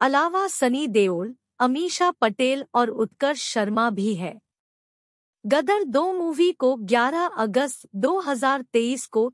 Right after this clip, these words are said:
हिंदी भाषा में रिलीज किया गया है। सिमरत कौर ने पहला म्यूजिक वीडियो दो हज़ार उन्नीस में किया। म्यूजिक वीडियो का नाम बुर्ज खलीफा था। म्यूजिक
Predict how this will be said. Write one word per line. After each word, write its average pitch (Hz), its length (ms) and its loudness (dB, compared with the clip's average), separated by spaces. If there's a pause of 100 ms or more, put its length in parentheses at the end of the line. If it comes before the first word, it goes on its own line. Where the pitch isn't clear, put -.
(140)
हिंदी 339 400 0
भाषा 226 460 -2
में 269 280 -2
रिलीज 233 460 -2
किया 196 240 -2
गया 175 280 -4
है। 175 240 -10 (1000)
सिमरत 370 460 0 (100)
कौर 330 200 2
ने 311 220 -2
पहला 269 460 -2
म्यूजिक 247 560 -4
वीडियो 226 460 0
दो 226 340 0
हज़ार 269 420 -2
उन्नीस 262 640 -4
में 247 180 -2 (100)
किया। 262 260 -2
म्यूजिक 269 540 -4
वीडियो 226 380 -2
का 240 200 -2
नाम 208 420 -2
बुर्ज 240 300 0
खलीफा 214 540 -4
था। 190 220 -6 (380)
म्यूजिक 294 440 -2